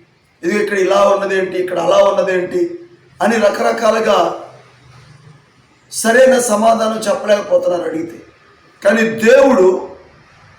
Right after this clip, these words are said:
ఈ కాలంలో మలాకీ నాలుగో అధ్యాయంలో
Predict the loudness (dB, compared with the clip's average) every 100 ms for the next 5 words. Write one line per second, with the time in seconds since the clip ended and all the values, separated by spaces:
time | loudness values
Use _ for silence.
0 | _ _ _ -20 -20 -20 -10 -4 -4 2
1 | 2 4 2 0 -2 -4 -8 -18 -20 _
2 | _ _ _ _ -2 0 4 2 2 -2
3 | 0 0 0 2 0 0 -2 0 0 0
4 | -2 -2 -2 -10